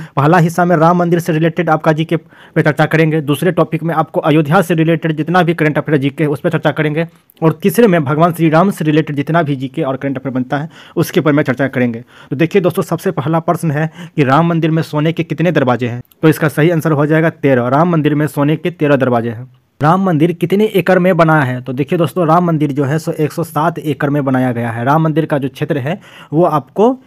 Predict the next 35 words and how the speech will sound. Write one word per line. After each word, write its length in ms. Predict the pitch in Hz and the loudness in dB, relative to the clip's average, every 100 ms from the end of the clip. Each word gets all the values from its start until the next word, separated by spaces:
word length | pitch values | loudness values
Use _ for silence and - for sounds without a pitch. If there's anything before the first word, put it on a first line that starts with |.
| _ 165 | _ -2
एक 160 | 160 | -2
सौ 140 | - 165 | -2 -6
सात 420 | - 156 185 - | 0 0 0 -2
एकड़ 280 | 139 147 143 | -2 0 0
में 160 | 160 | 0
बनाया 280 | 139 123 123 | 0 0 0
गया 180 | 117 120 | -2 -6
है। 400 | 123 127 - _ _ _ _ _ - | -8 -12 -18 _ _ _ _ _ -6
देखिए 220 | 147 190 | -4 0
दोस्तों, 260 | 175 143 190 | 0 0 -2
तीसरा 260 | 151 165 | -2 -2
क्वेश्चन 320 | 175 165 175 160 | -2 -2 -2 0
है, 120 | 170 | 2
राम 220 | 151 175 | 2 2
मंदिर 220 | 175 165 | 0 0
का 120 | 160 | 0
निर्माण 300 | 156 156 160 175 | 0 2 2 0
करने 260 | 143 156 | -2 2
वाली 240 | 156 143 165 | 2 2 0
कंपनी 360 | 156 143 170 | -2 -2 -2
का 120 | 175 151 | -2 0
नाम 200 | 147 143 | 0 0
क्या 180 | 147 | 0
है? 100 | 127 | 0
देखिए 220 | 127 139 165 | -2 -2 -2
दोस्तों, 300 | 147 - 175 | -2 -2 0
ये 140 | 160 | 0
बहुत 320 | 147 135 185 | 0 0 0
बड़ी 160 | 151 160 | 2 0
कंपनी 340 | 160 151 165 | 0 0 0
है 180 | 156 160 | 0 0
और 160 | 160 165 | 2 0
इंडियन 340 | 170 170 196 | 2 2 2
कंपनी 340 | 160 139 143 | 0 0 -2
है, 160 | 139 | -2